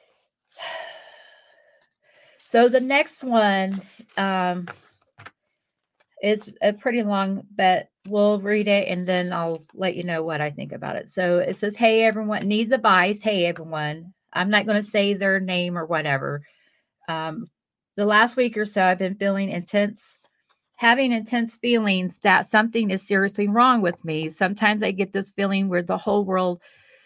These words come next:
feels like it's spinning, and I feel so lightheaded I'm about to pass out, but I never actually do. I don't know, uh, how else to explain it, but it feels like I'm about to die, and I've been feeling this way a lot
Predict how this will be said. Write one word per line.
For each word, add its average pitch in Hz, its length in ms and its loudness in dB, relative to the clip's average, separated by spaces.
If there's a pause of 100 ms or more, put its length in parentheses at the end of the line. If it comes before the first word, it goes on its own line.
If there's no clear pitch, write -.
(200)
feels 220 400 4
like 196 280 4
it's 180 200 -6
spinning, 226 560 0 (540)
and 196 140 4
I 196 100 4
feel 196 280 0
so 190 300 2
lightheaded 208 600 2
I'm 190 140 0
about 175 300 0
to 180 60 -10
pass 165 380 -4
out, 196 440 0 (220)
but 190 120 -2
I 185 120 4
never 175 360 0
actually 147 420 0
do. 147 480 -4
I 156 120 0
don't 185 500 -2
know, 190 200 -2
uh, - 140 -4 (260)
how 170 340 0
else 180 280 2
to 175 140 -4
explain 226 560 0
it, 226 200 -2 (640)
but 185 140 0
it 147 200 -2
feels 208 260 2
like 190 300 0
I'm 175 180 -2
about 165 340 -2
to 175 80 -6
die, 180 640 0
and 175 160 -6
I've 165 140 -2
been 170 220 -8
feeling 202 340 -2
this 190 260 -6
way 165 300 -2
a 175 140 -6
lot 208 460 2